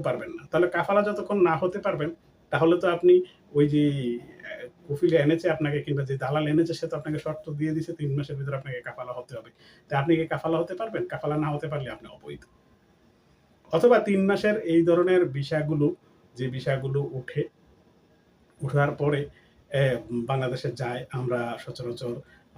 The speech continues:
চমকপ্রদ বিজ্ঞাপন দেখে আমরা সেই ভিসাগুলো এগ্রিমেন্ট করে চলে আসি, কোনো যাচাই বাছাই করি না। তো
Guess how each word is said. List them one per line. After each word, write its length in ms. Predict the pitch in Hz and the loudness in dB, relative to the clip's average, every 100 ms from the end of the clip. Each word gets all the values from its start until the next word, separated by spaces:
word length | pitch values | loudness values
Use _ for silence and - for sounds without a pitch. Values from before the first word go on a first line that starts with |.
| - | -2
চমকপ্রদ 480 | 165 175 359 165 156 | 4 6 6 4 2
বিজ্ঞাপন 720 | 143 123 143 156 156 147 123 | 2 0 2 2 2 0 0
দেখে 420 | 135 160 170 - - _ _ _ | 0 4 4 4 -6 _ _ _
আমরা 380 | - 123 120 120 | -8 -4 -4 -4
সেই 200 | - 143 123 | -6 -6 -6
ভিসাগুলো 560 | 131 139 123 127 135 | -4 -4 -4 -4 -6
এগ্রিমেন্ট 440 | 131 127 131 131 - | -4 -6 -4 -4 -4
করে 200 | 123 120 | -6 -6
চলে 280 | - 156 143 | 0 0 0
আসি, 240 | - - _ _ _ - | -4 -16 _ _ _ -8
কোনো 160 | 131 | -4
যাচাই 320 | 123 123 135 120 | -2 -2 -4 -6
বাছাই 360 | 123 - 120 - _ _ _ | -8 -12 -14 -16 _ _ _
করি 200 | 139 127 | -2 -2
না। 160 | 117 - _ _ | -4 -12 _ _
তো 60 | - | -12